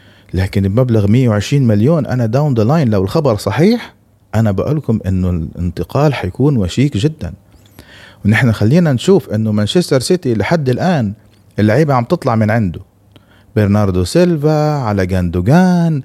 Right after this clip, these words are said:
نجوم كل اللي هي شالت الفريق بموسم الثلاثية التاريخي للنادي. فالتعويض لازم يكون بنفس مستوى اللاعبين اللي طلعت.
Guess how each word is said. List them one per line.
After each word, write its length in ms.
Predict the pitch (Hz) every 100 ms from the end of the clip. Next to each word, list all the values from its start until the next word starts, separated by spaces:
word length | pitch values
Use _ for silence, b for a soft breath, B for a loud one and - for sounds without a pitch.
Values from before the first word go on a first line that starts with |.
| B B B B B
نجوم 600 | 110 107 113 214 196 117
كل 380 | 104 175 165 117
اللي 200 | 110 104
هي 320 | 139 156 123
شالت 560 | 110 - - 160 147 127
الفريق 540 | 110 120 139 185 170 - - -
بموسم 520 | 104 117 165 143 135
الثلاثية 600 | 117 120 113 110 156 147
التاريخي 500 | 120 123 139 160 -
للنادي. 480 | 107 107 110 95 92 - _ _ _
فالتعويض 720 | - 104 117 107 156 208 135 151
لازم 260 | 147 135
يكون 440 | 131 - 170 185 165 B B B B B -
بنفس 460 | 104 147 220 -
مستوى 360 | 143 190 - 139
اللاعبين 400 | 127 117 151 175
اللي 160 | 120 107
طلعت. 400 | 139 120 92